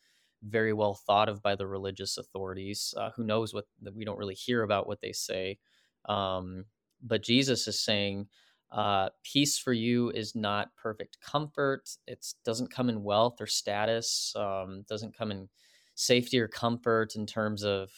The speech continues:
uh, what you can get from the world. It really just comes from having faith in me and being my, being my child, being a lamb in my flock.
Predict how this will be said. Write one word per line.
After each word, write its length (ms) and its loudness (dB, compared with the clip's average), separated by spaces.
uh, 360 -4
what 280 -6
you 80 -4
can 180 -6
get 280 0
from 140 -8
the 60 -6
world. 520 0
It 80 -6
really 180 4
just 220 0
comes 300 2
from 480 -2
having 260 2
faith 380 4
in 100 2
me 380 -6
and 640 -2
being 260 -2
my, 440 2
being 180 -2
my 140 2
child, 560 0
being 400 -2
a 80 -4
lamb 340 2
in 80 -2
my 140 -2
flock. 480 -2